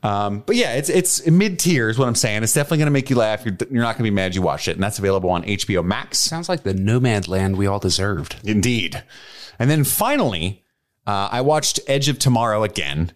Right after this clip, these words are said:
Speaker 1: Just
Speaker 2: Fuck
Speaker 1: wanted to mention
Speaker 2: yes.
Speaker 1: that. The twenty fourteen film directed by Doug Liman and written by Christopher McQuarrie, which I decided today upon my, like, eighth revisit that Edge of Tomorrow might be one of my favorite movies ever.
Speaker 2: Uh, yeah.
Speaker 1: It just,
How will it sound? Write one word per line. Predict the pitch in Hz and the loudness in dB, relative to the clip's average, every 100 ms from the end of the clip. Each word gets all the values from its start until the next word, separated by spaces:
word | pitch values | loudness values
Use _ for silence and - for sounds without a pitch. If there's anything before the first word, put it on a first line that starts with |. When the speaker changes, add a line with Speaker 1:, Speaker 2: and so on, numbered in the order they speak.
| _ _ | _ _
Speaker 1:
Just | 202 120 | -2 0
Speaker 2:
Fuck | |
Speaker 1:
wanted | 92 87 | 0 2
to | |
mention | 85 80 85 | 0 0 0
Speaker 2:
yes. | 78 76 78 | 0 -2 -4
Speaker 1:
that. | |
The | 87 | -6
twenty | - 90 | -2 -2
fourteen | 85 90 82 90 85 | 0 -2 -2 -2 -2
film | - 82 82 80 - | -2 -2 -2 -4 -4
directed | 92 85 101 | -2 -2 -2
by | 85 82 | -2 0
Doug | 85 80 | -2 -2
Liman | 82 90 95 95 | -2 -2 -2 -2
and | 95 87 | -2 0
written | 165 160 | 0 0
by | 127 120 | 0 0
Christopher | - 101 - 101 | -2 -6 -2 -2
McQuarrie, | 92 180 180 82 95 - - _ - | 0 0 0 -2 -6 -10 -20 _ -4
which | 123 139 | 0 0
I | 156 | -2
decided | 151 - 214 254 | -2 0 0 0
today | 254 131 101 87 | 2 2 0 0
upon | 87 113 107 | -2 -2 -2
my, | 98 104 | 0 0
like, | 98 92 - | 0 0 -4
eighth | 101 107 - - | -2 -2 -4 -2
revisit | 98 95 90 - 80 - - _ _ _ _ _ - | 0 2 0 0 -2 -6 -14 _ _ _ _ _ -6
that | 101 92 90 - _ - _ 139 | -2 0 0 -4 _ -20 _ 0
Edge | 170 | 2
of | 262 | 0
Tomorrow | - - 170 165 160 | 0 2 2 2 2
might | 131 131 175 - | 2 2 -2 2
be | 156 | 2
one | 123 120 123 | 4 2 2
of | 110 | 2
my | 113 | 0
favorite | 101 107 98 92 | 0 0 0 0
movies | 90 85 85 76 | 2 2 2 0
ever. | 71 - - - _ _ - - | -2 -4 -12 -20 _ _ -14 -4
Speaker 2:
Uh, | 135 131 | -4 0
yeah. | 123 165 147 | -2 -2 -2
Speaker 1:
It | 135 | 0
just, | 175 156 - | 2 2 0